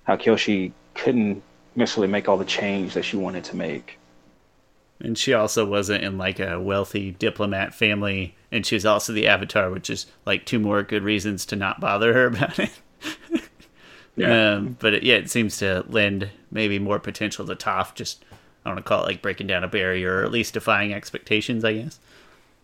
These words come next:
Speaker 1: Yeah, and Water Tribes were, like, fine with it, but they're like, "Just keep it to yourself."
Speaker 2: <laughs>
Speaker 1: Like, 'cause Water Tribe is so, uh, en-, enriched and engulfed in their culture and their tradi-, traditions and everything. They don't like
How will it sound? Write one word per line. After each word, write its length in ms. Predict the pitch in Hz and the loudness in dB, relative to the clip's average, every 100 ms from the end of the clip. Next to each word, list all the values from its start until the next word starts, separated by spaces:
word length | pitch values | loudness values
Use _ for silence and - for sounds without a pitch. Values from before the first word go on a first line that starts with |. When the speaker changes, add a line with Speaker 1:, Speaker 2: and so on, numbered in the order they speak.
| _ - | _ -6
Speaker 1:
Yeah, 140 | 107 | -4
and 200 | 101 104 | -2 4
Water 200 | 120 127 | 6 6
Tribes 460 | - 120 113 104 98 | 6 6 6 4 2
were, 200 | 95 85 | 2 2
like, 180 | - | -2
fine 300 | - 151 175 | 2 2 4
with 180 | 175 175 | 2 4
it, 140 | 170 151 | 4 6
but 40 | |
they're 140 | 98 95 | 6 6
like, 160 | 87 | 4
"Just 160 | 90 - | 0 -6
keep 160 | 95 | -8
it 100 | 85 | -8
to 120 | - 80 | -8 -8
yourself." 460 | 76 87 85 78 - - _ - | -2 0 2 0 -4 -20 _ -12
Speaker 2:
<laughs> 40 | 135 110 - - 104 | -8 -10 -12 -8 -2
Speaker 1:
Like, 160 | 95 | -2
'cause 100 | - | 2
Water 180 | 101 117 | 4 4
Tribe 300 | - 110 101 | 6 4 4
is 80 | - | 0
so, 440 | 110 107 98 95 - - - _ _ _ | 0 2 2 -2 -6 -20 -20 _ _ _
uh, 640 | 92 92 90 80 71 - - - | 4 6 6 6 4 0 -4 -2
en-, 200 | 117 - - - - 113 | 0 0 -8 -20 -10 -4
enriched 480 | 101 107 95 - 110 | 0 0 0 -4 -4
and 260 | 98 78 - - _ | -6 -8 -14 -20 _
engulfed 540 | 120 107 107 - - - | -2 4 6 4 -6 -8
in 120 | - | -2
their 220 | 92 87 - - - _ - | 0 0 -4 -18 -20 _ -2
culture 480 | 131 120 - 113 113 | 0 2 2 2 2
and 80 | 98 | 0
their 60 | |
tradi-, 440 | - 104 110 113 - | -2 0 2 2 -2
traditions 480 | 104 117 - 101 101 | 2 2 4 0 2
and 100 | 98 | 2
everything. 240 | 92 98 | 2 0
They 40 | |
don't 140 | 92 95 | 0 2
like 180 | 90 | 0